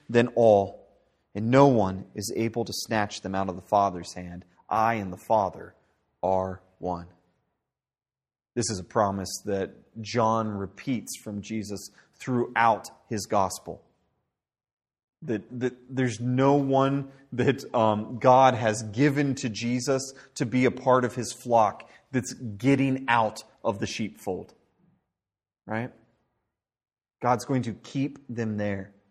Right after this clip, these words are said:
Jesus is going to keep them there.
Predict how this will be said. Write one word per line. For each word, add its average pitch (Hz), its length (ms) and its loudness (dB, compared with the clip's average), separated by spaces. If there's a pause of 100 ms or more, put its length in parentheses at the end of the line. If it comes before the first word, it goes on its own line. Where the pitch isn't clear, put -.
(1600)
Jesus 117 460 -2
is 107 180 -6
going 107 340 -2 (120)
to 107 200 -6
keep - 380 -4 (380)
them 98 180 -6
there. 98 320 -4